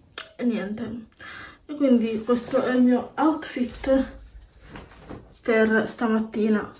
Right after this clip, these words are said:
perché vado, eh, us-, esco un po' con una mia amica,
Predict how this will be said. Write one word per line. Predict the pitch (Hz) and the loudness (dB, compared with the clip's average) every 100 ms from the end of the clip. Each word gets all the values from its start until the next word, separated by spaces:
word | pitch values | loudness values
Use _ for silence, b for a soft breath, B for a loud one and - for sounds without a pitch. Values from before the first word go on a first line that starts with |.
| _ | _
perché | 240 - | -10 -6
vado, | 226 226 220 220 214 | -4 -2 -2 -2 -4
eh, | - 208 208 202 B B _ B B B B B B _ | -6 -4 -4 -6 B B _ B B B B B B _
us-, | 202 233 - | -4 -4 -2
esco | 254 - | -2 4
un | 247 | 4
po' | 220 214 240 294 - - _ _ _ | 6 4 4 2 -4 -14 _ _ _
con | - 233 226 | -6 -2 2
una | 220 | 4
mia | 220 | 6
amica, | 214 214 214 247 254 | 6 4 2 -2 -6